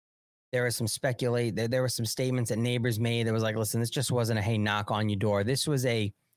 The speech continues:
yes, three P M Eastern tomorrow. We will be live right here. Myself and James for our, what would be Freedom Friday is gonna be the Freedom Saturday special. So three P M Eastern tomorrow, right here, seventeen seventy-six live dot T V.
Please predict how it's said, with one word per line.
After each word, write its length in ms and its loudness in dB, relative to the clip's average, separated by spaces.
yes, 300 0
three 240 0
P 240 -2
M 160 2
Eastern 500 0
tomorrow. 720 2
We 160 2
will 140 2
be 140 0
live 400 0
right 280 0
here. 240 -2
Myself 460 -2
and 100 0
James 300 0
for 160 -2
our, 200 -2
what 140 0
would 140 2
be 120 4
Freedom 380 0
Friday 440 2
is 120 0
gonna 180 0
be 80 0
the 100 0
Freedom 360 0
Saturday 560 0
special. 540 -2
So 160 -6
three 180 0
P 160 -2
M 160 0
Eastern 320 -2
tomorrow, 540 0
right 280 0
here, 180 0
seventeen 440 -2
seventy-six 500 -2
live 300 0
dot 180 -4
T 180 -4
V. 200 -2